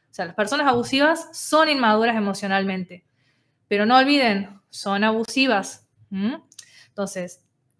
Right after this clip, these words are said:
es medio raro que una persona, eh, abusiva actúe con madurez. A eso voy, ¿m? Entonces, sí, puede hacer tratamiento de silencio, te va a hacer, hacer sentir muy, muy mal. También puede, mm,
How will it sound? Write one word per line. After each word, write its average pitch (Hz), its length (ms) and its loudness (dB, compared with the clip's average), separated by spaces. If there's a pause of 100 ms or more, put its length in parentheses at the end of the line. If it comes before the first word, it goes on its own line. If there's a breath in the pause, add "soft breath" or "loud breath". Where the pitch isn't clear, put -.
(140)
es 240 180 2
medio 262 400 4
raro 240 420 8
que 220 60 -4
una 220 140 -2
persona, 240 680 0 (140)
eh, 196 160 -2
abusiva 208 580 -2
actúe 214 420 -4
con 190 160 -6
madurez. 185 640 -4
A 185 120 -6
eso 208 280 -4
voy, 190 260 -2 (240)
¿m? 190 280 -10 (440 soft breath)
Entonces, 208 380 -6
sí, 277 160 4
puede 233 200 0
hacer 208 260 -2
tratamiento 202 500 -4
de 196 80 -4
silencio, 220 480 -2
te 196 80 -6
va 185 40 -4
a - 20 -10
hacer, 185 200 -12 (160)
hacer 190 300 -4
sentir 196 360 -2
muy, 220 380 2
muy 190 180 0
mal. 196 280 -2 (500 loud breath)
También 226 560 4
puede, 220 680 2
mm, 185 480 -6